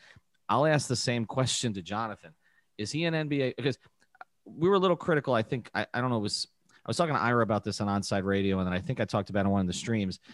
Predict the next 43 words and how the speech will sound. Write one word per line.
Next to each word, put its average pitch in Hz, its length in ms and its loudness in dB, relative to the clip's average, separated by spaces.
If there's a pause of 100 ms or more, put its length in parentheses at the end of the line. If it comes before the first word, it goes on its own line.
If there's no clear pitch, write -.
(580)
that 113 120 2
maybe 151 200 4
the 139 100 4
Heat 131 200 0
made 117 160 4
a 110 40 4
mistake 104 640 0 (140)
when 101 180 0
they 101 120 4
don't 127 160 4
have 120 240 2
really 107 220 2
enough 101 280 2
playable 104 440 0
bigs 87 600 -2 (360)
giving 120 260 2
their 107 100 2
two 143 320 0
two-way 117 480 0
spots 90 500 0
in 95 60 -2
a 90 60 -4
season 101 380 -2
like 90 200 -2
this 98 200 -2
to 101 100 -4
two 123 200 -2
more 104 180 2
shooters, 73 720 -2
okay, 98 280 -2
instead 98 360 -2
of 104 80 0
at 85 120 -6
least 101 200 -4
having 92 400 -2
one 95 300 -2 (140)
young 110 580 2 (500)
big 117 280 2
in 95 100 0
the 90 80 0
mix, 87 400 -2
especially 127 500 -2
when 98 280 -4